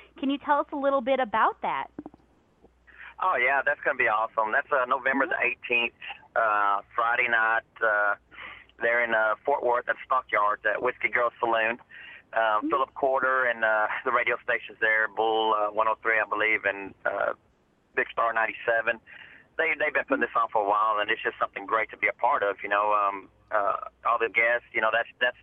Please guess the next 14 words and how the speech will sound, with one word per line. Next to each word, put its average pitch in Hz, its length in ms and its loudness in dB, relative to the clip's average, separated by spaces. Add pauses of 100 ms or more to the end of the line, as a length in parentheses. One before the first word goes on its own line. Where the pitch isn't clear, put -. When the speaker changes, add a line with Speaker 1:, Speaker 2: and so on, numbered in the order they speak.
Speaker 2:
your 113 220 0
way 117 260 2
of, 107 240 0
of 107 240 0
getting 120 220 -2
into, 110 500 0 (500)
getting 151 180 0
into 143 160 -2
the 120 180 0
show 151 180 2
and 117 140 -4
seeing 127 180 0
over 120 300 0
fifty, 131 260 0